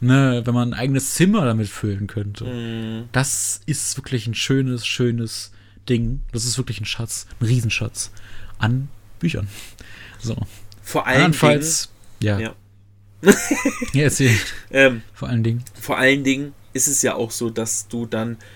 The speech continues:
Speaker 2: vielleicht Manga sammel-, äh, Mangas gesammelt hast, ähm, vor einer Ewigkeit. Plötzlich sind die vergriffen und du hast dann dadurch zum einen die Chance, diese vergriffene Reihe gelesen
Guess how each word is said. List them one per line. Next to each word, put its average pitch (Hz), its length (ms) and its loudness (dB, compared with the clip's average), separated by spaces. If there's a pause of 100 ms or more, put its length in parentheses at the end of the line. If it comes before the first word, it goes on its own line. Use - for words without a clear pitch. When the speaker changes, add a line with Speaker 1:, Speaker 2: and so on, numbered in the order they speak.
(260)
Speaker 2:
vielleicht 123 480 0 (260)
Manga 120 300 0
sammel-, 120 420 -2
äh, 117 160 0
Mangas 120 640 -2
gesammelt 123 420 -4
hast, 165 400 -6
ähm, 131 240 -10
vor 131 260 -4
einer 127 240 -4
Ewigkeit. 139 640 -4 (560)
Plötzlich 151 480 4
sind 127 220 -4
die 117 100 -6
vergriffen 151 920 2 (420)
und 135 160 -2 (220)
du 151 200 0
hast 147 280 2
dann 135 360 -2
dadurch 139 640 2 (520)
zum 135 220 0
einen 139 380 2
die 139 120 -2
Chance, 135 480 -2 (140)
diese 117 200 -6
vergriffene 117 480 -6
Reihe 110 200 -2
gelesen 156 520 0